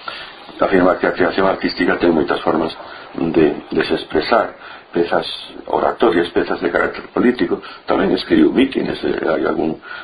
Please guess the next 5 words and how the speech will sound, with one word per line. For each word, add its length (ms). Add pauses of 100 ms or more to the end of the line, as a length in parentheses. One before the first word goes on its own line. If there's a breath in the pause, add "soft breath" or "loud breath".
(100 loud breath)
eh, 160 (160)
sinal, 400 (240 loud breath)
relatos, 560
romances, 560
contos, 480